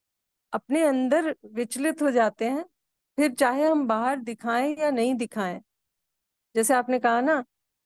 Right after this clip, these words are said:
"तुझसे तो मैं कल बात करूंगी।" अब हमारे अंदर क्या भाव चल रहा था, <laughs> वो शब्दों में भी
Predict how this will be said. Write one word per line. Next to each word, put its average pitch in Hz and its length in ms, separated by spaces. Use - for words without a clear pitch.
"तुझसे 269 260
तो 285 120
मैं 269 200
कल 254 200
बात 202 260
करूंगी।" 180 460
अब 254 160
हमारे 254 380
अंदर 294 280
क्या 285 200
भाव 254 320
चल 240 240
रहा 240 140
था, 240 200
<laughs> 277 200
वो 269 100
शब्दों 240 400
में 254 200
भी 269 240